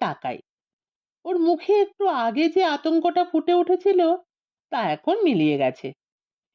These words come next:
ইতিমধ্যে বাসটাও চলে গেছে স্টপেজ ছেড়ে। কিন্তু চমকে উঠলাম, পরদিন সকালে ট্রেনে দুর্গাপুর ফেরার পথে সেদিনের খবরের কাগজটায় চোখ বুলিয়ে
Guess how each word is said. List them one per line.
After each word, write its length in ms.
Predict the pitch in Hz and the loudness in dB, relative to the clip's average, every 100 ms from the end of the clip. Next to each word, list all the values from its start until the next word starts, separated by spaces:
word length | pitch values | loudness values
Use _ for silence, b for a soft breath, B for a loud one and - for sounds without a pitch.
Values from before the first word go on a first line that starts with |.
| _ 370 | _ -2
ইতিমধ্যে 520 | 403 415 392 359 370 | 0 2 2 0 0
বাসটাও 500 | 285 254 - 240 233 | 0 -2 -4 -4 -2
চলে 300 | 240 214 208 | -2 -2 0
গেছে 260 | 196 220 | 0 -2
স্টপেজ 420 | 202 214 175 180 170 | -2 -2 0 -2 -4
ছেড়ে। 320 | - 170 185 - _ _ _ _ _ _ _ _ _ - | -4 -2 -2 -6 _ _ _ _ _ _ _ _ _ -10
কিন্তু 220 | 320 392 - | -4 -4 -2
চমকে 480 | 202 208 302 339 349 | -2 2 0 0 0
উঠলাম, 600 | 330 339 349 311 320 - _ _ _ - | 0 0 0 0 -4 -8 _ _ _ -8
পরদিন 360 | 202 180 190 202 | -6 -4 -4 -2
সকালে 640 | - 175 202 247 381 480 _ _ _ _ _ - | -2 -2 0 0 0 -2 _ _ _ _ _ -6
ট্রেনে 480 | 302 339 403 359 | 0 2 2 0
দুর্গাপুর 640 | 285 294 285 320 311 302 240 | 2 2 4 2 2 0 0
ফেরার 320 | 240 202 196 | 0 0 0
পথে 340 | 185 190 349 466 - _ _ _ _ | 0 0 0 -2 -6 _ _ _ _
সেদিনের 480 | 359 349 415 466 - | -2 2 2 0 -4
খবরের 520 | - 262 247 247 220 | -2 -2 0 0 0
কাগজটায় 480 | 196 165 170 - 370 | 0 -2 -2 -2 -2
চোখ 300 | 370 262 170 | 0 -4 -4
বুলিয়ে 420 | 160 147 139 135 | -8 -6 -6 -6